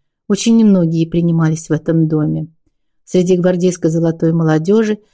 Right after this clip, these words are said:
теперь считалось высшим шиком небрежно обронить в разговоре с друзьями:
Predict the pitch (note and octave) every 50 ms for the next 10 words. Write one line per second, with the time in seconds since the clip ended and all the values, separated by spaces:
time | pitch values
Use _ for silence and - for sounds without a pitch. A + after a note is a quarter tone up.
0 | _ _ _ _ - - - B3+ B3 - A#3 G#3+ - A3 A3 G#3+ - - F#3+ G3+
1 | G3 G3 - - F#3 F3 - - - A3 G3+ - - G3+ G3 G3 F3 F#3 F#3 F3
2 | F3+ F#3+ F#3+ F3+ F3 F3+ F3 F3+ E3+ E3 E3+ E3 F3 F3 F3 F3 E3+ F3 E3+ E3
3 | D#3+ D#3+ - E3+ E3 E3 E3+ E3+ E3 D#3+ E3 F3 E3+ E3 E3+ E3+ F3 E3+ E3+ E3+
4 | F3 E3+